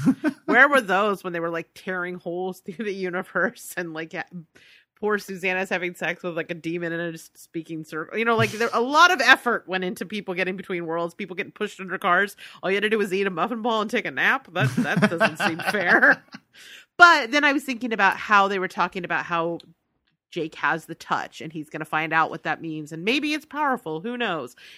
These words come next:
Speaker 2: And I almost feel like the muffin balls are, like, J-, Jake is the battery to take what the muffin balls do to the next level.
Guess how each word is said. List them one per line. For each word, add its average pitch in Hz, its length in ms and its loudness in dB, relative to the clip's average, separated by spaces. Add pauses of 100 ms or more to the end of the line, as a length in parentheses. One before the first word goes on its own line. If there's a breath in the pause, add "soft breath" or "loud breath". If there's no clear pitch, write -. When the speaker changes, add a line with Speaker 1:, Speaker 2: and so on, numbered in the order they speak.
(120)
Speaker 2:
And 294 80 -2
I 294 60 0
almost 247 360 -2
feel 226 240 -4
like 196 220 -6
the 180 80 -4
muffin 175 440 -6
balls 208 600 -6 (200)
are, 160 560 0
like, 175 220 -10
J-, - 220 -8 (460)
Jake 311 600 -4
is 202 140 -4
the 196 100 -4
battery 175 560 2
to 165 320 -14
take 165 340 -6
what 180 220 -4
the 180 80 -6
muffin 170 400 -8
balls 156 380 -6
do 214 520 -6
to 175 200 -10
the 156 80 -8
next 139 400 -12
level. - 420 -16